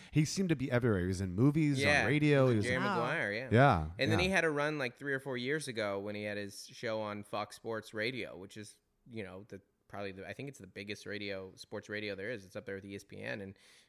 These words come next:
Speaker 2: and, uh, then he lost it, but I think he's still doing fine.
Speaker 3: Me too, but, like, my face shape, uh, my, like, puffy kind
Speaker 2: Yeah,
Speaker 3: of
Speaker 2: it's
Speaker 3: oval
Speaker 2: not,
Speaker 3: face shape,
Speaker 2: all it has to do with just his
Speaker 3: his,
Speaker 2: face. That's
Speaker 3: his
Speaker 2: what you don't
Speaker 3: face shape is too angular. Like, I feel like our face shapes, like, aren't meant to mesh.
Speaker 2: <laughs>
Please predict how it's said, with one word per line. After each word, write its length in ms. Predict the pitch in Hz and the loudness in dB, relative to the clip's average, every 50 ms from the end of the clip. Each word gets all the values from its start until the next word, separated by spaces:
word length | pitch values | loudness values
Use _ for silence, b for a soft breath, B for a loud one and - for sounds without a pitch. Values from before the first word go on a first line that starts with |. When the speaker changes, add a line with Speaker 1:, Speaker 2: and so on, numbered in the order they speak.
| b - | b -8
Speaker 2:
and, 360 | 107 104 101 98 98 101 101 | -6 -4 -4 -4 -4 -4 -4
uh, 360 | 98 98 98 98 98 98 98 98 110 - - | -4 -4 -4 -6 -6 -6 -8 -10 -12 -14 -16
then 100 | 147 139 | -14 -12
he 80 | 139 131 | -12 -12
lost 300 | 117 113 120 131 - - | -12 -12 -14 -12 -12 -10
it, 160 | 123 123 127 | -10 -10 -10
but 80 | 131 123 | -10 -10
I 80 | 139 | -10
think 200 | 131 - 95 85 - | -12 -12 -16 -18 -18
he's 100 | - - | -20 -20
still 180 | - - 76 | -20 -20 -20
doing 240 | 85 - - 80 95 - | -18 -18 -18 -18 -20 -18
fine. 260 | - 98 95 95 104 214 | -16 -14 -14 -10 -6 -4
Speaker 3:
Me 120 | 254 320 | -4 -4
too, 80 | 311 311 | -4 0
but, 160 | - 202 - - | 2 4 4 4
like, 120 | 262 208 | 4 2
my 360 | 226 220 220 214 220 247 302 | 2 4 4 6 4 4 2
face 360 | 294 - - - 196 208 208 - | 0 -2 -2 0 0 0 0 -2
shape, 340 | - - 262 254 262 - - - | -2 0 0 0 0 -2 -4 -6
uh, 60 | 190 190 | -4 -2
my, 140 | 190 185 185 | -2 -2 -2
like, 220 | 170 170 170 - | -2 -4 -6 -4
puffy 420 | - 190 180 - - 175 165 165 | -4 -4 -4 -4 -6 -8 -6 -8
kind 160 | 156 - - 139 | -4 0 2 4
Speaker 2:
Yeah, 40 | 131 | 4
Speaker 3:
of 40 | 131 | 4
Speaker 2:
it's 80 | 135 190 | 4 4
Speaker 3:
oval 140 | 190 - | 4 4
Speaker 2:
not, 80 | - 196 | 4 4
Speaker 3:
face 140 | 226 226 214 | 2 2 2
shape, 140 | - 277 254 | 2 2 2
Speaker 2:
all 140 | 143 151 156 | 2 2 2
it 20 | 160 | 0
has 140 | 160 143 | -4 -6
to 80 | 143 139 | -6 -6
do 160 | 135 143 139 | -4 -4 -4
with 140 | 127 127 123 | -4 -6 -8
just 160 | - 127 - | -10 -12 -10
his 100 | 127 117 | -6 -2
Speaker 3:
his, 120 | 208 254 254 | 0 0 2
Speaker 2:
face. 240 | 127 127 139 151 - | 2 0 -2 -2 -6
That's 160 | - 131 - | -8 -2 0
Speaker 3:
his 60 | 240 311 | 2 2
Speaker 2:
what 60 | 269 | 2
you 60 | 135 | 2
don't 80 | - 277 | 2 2
Speaker 3:
face 160 | 277 294 233 | 2 2 0
shape 340 | - - - 220 220 214 - | 0 -2 0 0 0 0 -2
is 240 | 208 160 143 208 196 | -4 -2 -2 -4 -4
too 160 | - - 262 233 - | -2 -2 -4 -2 -2
angular. 300 | 208 220 240 220 220 180 | -2 -4 -2 -2 -2 0
Like, 140 | 196 208 | 0 0
I 40 | 208 | 0
feel 100 | 208 240 | 0 0
like 140 | 240 226 - | 0 2 2
our 120 | 208 214 | 2 2
face 260 | 208 - - 202 202 - | 2 0 -2 -2 -2 -2
shapes, 340 | - - 180 165 - - - - _ _ _ _ | -2 -4 -4 -4 -4 -8 -14 -18 _ _ _ _
like, 140 | 180 185 - - | -6 -6 -4 -2
aren't 240 | 185 190 175 - | -2 -2 -2 -2
meant 260 | 180 180 170 165 - - | -6 -8 -8 -10 -10 -10
to 80 | - 160 | -10 -8
mesh. 360 | 165 165 156 - - - - | -6 -6 -6 -6 -6 -4 -2
Speaker 2:
<laughs> 40 | - | 0